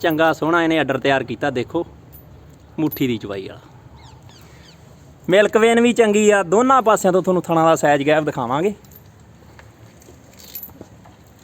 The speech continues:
ਬਹੁਤ ਹੀ ਸਾਫ਼ ਸੁਥਰਾ ਹਵਾਨਾ ਜਿਹਨੂੰ ਆਪਾਂ ਕਹਿ ਦਿੰਦੇ ਹਾਂ ਦੋਸਤੋ ਪੰਜਾਬੀ 'ਚ।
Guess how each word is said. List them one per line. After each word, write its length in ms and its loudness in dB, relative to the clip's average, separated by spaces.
ਬਹੁਤ 260 0
ਹੀ 80 -4
ਸਾਫ਼ 400 0
ਸੁਥਰਾ 300 0
ਹਵਾਨਾ 360 -2
ਜਿਹਨੂੰ 200 -6
ਆਪਾਂ 180 -4
ਕਹਿ 200 -2
ਦਿੰਦੇ 160 -4
ਹਾਂ 60 -6
ਦੋਸਤੋ 260 -8
ਪੰਜਾਬੀ 360 -6
'ਚ। 120 -10